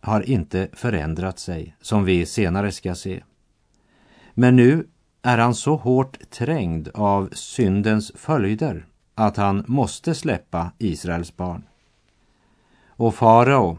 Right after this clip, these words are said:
har genom århundradena haft sällskap med många, många, som försökt undkomma syndens konsekvenser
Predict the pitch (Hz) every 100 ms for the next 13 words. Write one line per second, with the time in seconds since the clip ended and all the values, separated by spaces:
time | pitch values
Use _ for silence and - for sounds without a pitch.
0 | - - 113 117 110 107 107 135 151 101
1 | 87 98 98 110 113 113 120 98 90 -
2 | - - - 139 78 - 92 90 - 92
3 | 92 123 98 82 85 82 76 87 98 85
4 | 92 87 - _ _ _ _ _ _ _
5 | - 113 117 104 113 107 - - 143 110
6 | 85 73 - 104 101 95 87 85 - -
7 | 101 87 87 90 - 95 92 110 107 110
8 | 120 107 - 78 80